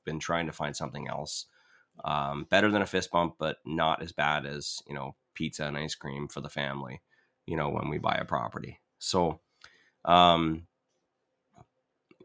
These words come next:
Gabby and I have, have, have implemented a new little tradition just for transactions, just whenever we, we transact on a property. And, um, we decided we're gonna go out for tacos.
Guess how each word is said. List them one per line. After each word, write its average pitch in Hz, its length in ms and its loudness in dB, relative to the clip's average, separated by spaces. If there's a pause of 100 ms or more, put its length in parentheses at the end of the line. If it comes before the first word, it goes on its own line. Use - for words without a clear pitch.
(140)
Gabby 101 320 6
and 90 80 4
I 85 180 4
have, 78 300 -4
have, - 120 -8 (100)
have 82 140 -4
implemented 82 640 -4
a 67 80 -6
new 73 460 -2
little 76 260 -6
tradition - 640 -10 (800)
just 147 320 6
for 135 100 6
transactions, - 840 2 (200)
just - 200 -8
whenever 85 320 2
we, 78 220 2
we 76 260 -2
transact - 500 -2
on - 60 -10
a - 60 -8
property. - 440 -8 (640)
And, 87 360 0
um, 85 640 4 (140)
we 85 100 -4
decided 82 360 -2
we're 78 80 -2
gonna 78 140 0
go 80 100 2
out 78 100 -4
for - 60 -10
tacos. - 560 0